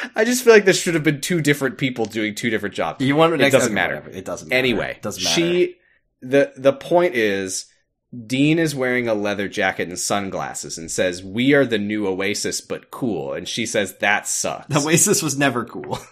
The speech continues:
Speaker 2: <laughs> she says.
Speaker 1: Well, that's why they said, "But cool."
Speaker 2: Mm-hmm.
Speaker 1: Uh, so they're like, "Actually, okay, never mind. Forget that plan. Uh, we're looking for Vince because we think that he's possessed by the devil." And she goes,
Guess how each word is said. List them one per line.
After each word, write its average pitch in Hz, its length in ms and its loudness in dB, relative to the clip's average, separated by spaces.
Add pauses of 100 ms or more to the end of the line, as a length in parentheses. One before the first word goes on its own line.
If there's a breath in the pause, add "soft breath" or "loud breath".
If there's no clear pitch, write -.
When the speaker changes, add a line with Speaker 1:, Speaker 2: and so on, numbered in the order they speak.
(160)
Speaker 2:
<laughs> - 260 -20
she 113 220 -6
says. 95 200 -6
Speaker 1:
Well, 113 140 4
that's 120 180 4
why 117 120 4
they 107 100 2
said, 98 340 -2
"But 90 260 -4
cool." 78 520 -8
Speaker 2:
Mm-hmm. 151 320 -2
Speaker 1:
Uh, 82 380 2
so 127 200 2
they're 131 200 8
like, 127 200 4
"Actually, 143 380 6
okay, 131 240 4
never 120 240 2
mind. 104 240 0
Forget 110 320 0
that 90 180 0
plan. 80 400 -6 (300)
Uh, 87 360 -2
we're 131 140 2
looking 175 300 4
for 147 140 0
Vince 113 280 -2
because 107 300 -6
we 104 80 -4
think 104 220 -4
that 95 100 -4
he's 104 160 -6
possessed 98 440 -2
by 98 120 0
the 90 100 -6
devil." 78 460 -6
And 107 160 -2
she 143 260 -2
goes, 90 440 -2